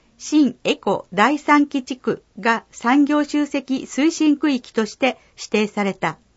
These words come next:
第一期、第二期と順調に進んできた。市として積極的に第三期工業団地を進めることは最重要課題であるが、企業誘致がなかなか進まない理由は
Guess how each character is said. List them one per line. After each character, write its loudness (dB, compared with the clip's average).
第 2
一 -4
期、 -8
第 2
二 2
期 -10
と -4
順 2
調 2
に 4
進 -2
ん 6
で 4
き -14
た。 -12
市 -4
と 2
し -8
て -2
積 -2
極 -4
的 0
に 2
第 0
三 2
期 -8
工 2
業 2
団 4
地 -4
を 0
進 -2
め 4
る -2
こ -2
と 0
は -2
最 2
重 4
要 4
課 0
題 2
で 2
あ 2
る -2
が、 -4
企 -6
業 4
誘 6
致 -4
が -2
な -6
か 0
な 2
か 0
進 -4
ま 4
な 4
い 0
理 -2
由 0
は 0